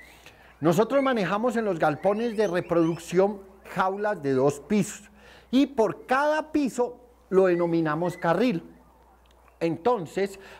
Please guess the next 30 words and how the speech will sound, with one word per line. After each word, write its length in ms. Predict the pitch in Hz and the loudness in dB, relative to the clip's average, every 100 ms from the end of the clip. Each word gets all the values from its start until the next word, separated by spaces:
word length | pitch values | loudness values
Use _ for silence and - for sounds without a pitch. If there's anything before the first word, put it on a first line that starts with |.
| - | -2
para 300 | 151 147 147 | 0 0 -2
no 340 | 151 190 208 | -2 -2 0
confundirnos 1040 | 214 240 208 214 208 185 254 214 190 180 - | 2 0 0 -4 -2 0 2 2 -2 -4 -6
y 100 | 139 | -2
llevar 340 | 135 139 175 | 0 0 0
etiquetado 800 | 208 208 196 160 147 180 196 185 | 0 -4 -8 -8 -6 -2 0 0
animal 460 | 139 131 139 175 170 | -2 -2 -2 -2 0
por 160 | 202 | 0
animal 500 | 190 175 170 180 180 | 0 0 0 0 -2
con 220 | - 143 | -4 -4
aretes, 460 | 147 170 196 185 151 | 0 2 2 0 -4
como 220 | 143 127 | -6 -8
se 140 | 117 143 | -2 2
ha 80 | |
hecho 380 | 160 170 190 185 - - - | 2 2 -2 -4 -6 -20 -2
tradicionalmente, 1080 | 170 175 170 175 180 190 190 180 170 208 208 - - | 2 2 2 -2 -2 -2 -2 -4 -2 -4 -4 -20 -4
lo 220 | 139 180 180 | 4 4 2
que 80 | |
hacemos 480 | 180 - 208 233 262 - - - | -4 -4 -4 -4 -6 -8 -8 0
es 160 | 185 | 0
que 120 | 196 | 0
tenemos 520 | 208 185 175 190 180 - | -4 -4 -4 -4 -6 -4
un 160 | 208 214 | -2 -2
control 480 | 208 214 202 233 233 | -2 -4 0 2 2
sobre 400 | 190 147 127 113 - | 0 0 -2 -4 -2
todo 380 | 143 143 160 160 | 4 6 6 2
el 160 | 143 | 0
carril. 460 | 147 143 151 156 104 - - - - - | 0 0 2 0 -2 -16 -20 -20 -8 -2
Para 200 | 170 170 | 0 0
nosotros 500 | 175 196 208 233 | -2 -2 0 -2